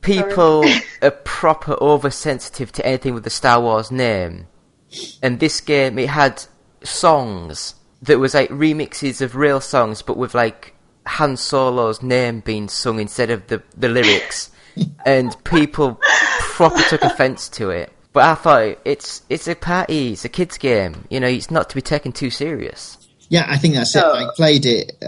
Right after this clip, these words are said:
Speaker 3: I played it in a show environment. Um, and as well, I suppose the other thing is I played it for five minutes, and it was tolerable for five minutes.
Speaker 1: Yeah.
Speaker 3: But would I, if I'd have gone out and paid, you know, my forty pounds and my hard-earned money, would I have thought there's enough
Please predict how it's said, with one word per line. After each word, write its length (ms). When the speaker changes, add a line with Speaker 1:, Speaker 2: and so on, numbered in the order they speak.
Speaker 3:
I 120
played 280
it 100
in 80
a 60
show 300
environment. 720
Um, 880
and 140
as 100
well, 300
I 60
suppose 280
the 100
other 80
thing 200
is 120
I 40
played 240
it 80
for 60
five 300
minutes, 840
and 120
it 80
was 100
tolerable 580
for 120
five 320
minutes. 320
Speaker 1:
Yeah. 180
Speaker 3:
But 80
would 180
I, 380
if 160
I'd 180
have 100
gone 140
out 180
and 100
paid, 260
you 180
know, 140
my 160
forty 300
pounds 360
and 60
my 160
hard-earned 500
money, 320
would 220
I 320
have 140
thought 180
there's 180
enough 520